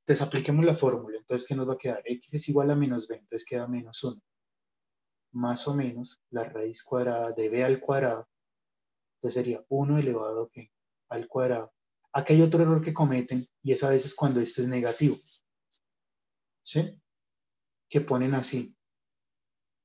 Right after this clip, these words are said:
Entonces ya la embarró. Porque es todo elevado, ¿qué? Al cuadrado. Menos cuatro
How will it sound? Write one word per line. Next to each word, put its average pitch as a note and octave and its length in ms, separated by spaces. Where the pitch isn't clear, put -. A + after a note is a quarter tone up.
Entonces C3+ 400
ya B2+ 140
la B2+ 80
embarró. B2+ 460
Porque C#3+ 260
es - 240
todo C#3+ 320
elevado, B2 460
¿qué? B2 260
Al B2 180
cuadrado. A#2 460
Menos B2+ 680
cuatro C3+ 540